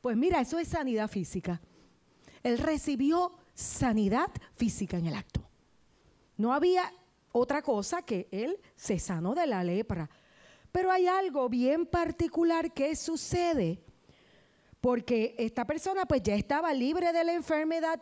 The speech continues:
pero se había ido sin reconocer la fuente y sin un corazón agradecido. Hay personas que son sanadas o que oran por algo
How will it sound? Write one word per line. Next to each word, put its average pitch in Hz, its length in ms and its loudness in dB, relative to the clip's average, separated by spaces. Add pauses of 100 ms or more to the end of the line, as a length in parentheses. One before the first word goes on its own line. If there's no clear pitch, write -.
pero 339 340 -2
se 277 220 -6
había 269 360 -2
ido 320 260 -4
sin 285 260 -6
reconocer 226 520 -6
la 254 120 -4
fuente 349 320 -6
y 320 40 -4
sin 320 160 -6
un 262 120 -6
corazón 285 440 -6
agradecido. 302 680 -6 (680)
Hay 277 120 0
personas 381 640 -4
que 277 200 -4
son 349 320 -2
sanadas 339 600 -2
o 262 160 -2
que 262 120 0
oran 330 460 2
por 269 240 0
algo 269 760 0